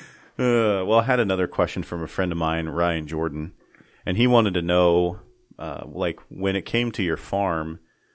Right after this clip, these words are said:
were there any state regulations or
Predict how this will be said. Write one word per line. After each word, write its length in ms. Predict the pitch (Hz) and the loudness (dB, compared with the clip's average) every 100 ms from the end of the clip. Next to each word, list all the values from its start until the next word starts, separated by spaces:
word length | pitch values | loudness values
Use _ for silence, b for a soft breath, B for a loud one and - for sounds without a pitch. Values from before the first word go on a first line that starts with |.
| _ | _
were 140 | 95 | -4
there 160 | 92 98 | -2 0
any 240 | 110 101 | 2 0
state 320 | 87 - 92 76 | -2 0 0 2
regulations 960 | 90 85 85 82 85 - 85 82 80 - | 0 0 0 0 -2 -4 -6 -6 -8 -8
or 880 | 85 82 80 80 80 80 80 78 | -4 -2 0 0 0 0 -2 -6